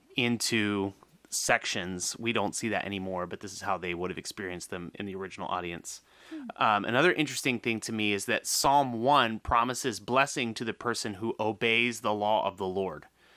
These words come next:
Speaker 1: So, um, "Blessed is the man whose delight is in the law of the Lord, and it does he meditate day and night."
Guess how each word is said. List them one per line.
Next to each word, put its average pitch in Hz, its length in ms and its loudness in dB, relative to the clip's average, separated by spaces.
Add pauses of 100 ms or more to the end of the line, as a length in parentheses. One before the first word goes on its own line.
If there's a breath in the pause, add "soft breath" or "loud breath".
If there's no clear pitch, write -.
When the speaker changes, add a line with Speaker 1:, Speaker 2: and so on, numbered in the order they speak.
(360 soft breath)
Speaker 1:
So, 107 360 2 (120)
um, 92 520 2 (340)
"Blessed 117 320 2
is 120 140 -6
the 110 40 -6
man 110 380 2
whose 110 400 0
delight 117 520 2
is 120 120 -4
in 131 80 2
the 117 100 2
law 117 300 6
of 120 60 4
the 120 80 0
Lord, 127 240 6
and 123 180 -2
it 90 140 -4
does 123 180 -2
he 127 80 0
meditate 127 540 0
day 135 180 6
and 131 140 -2
night." 147 320 4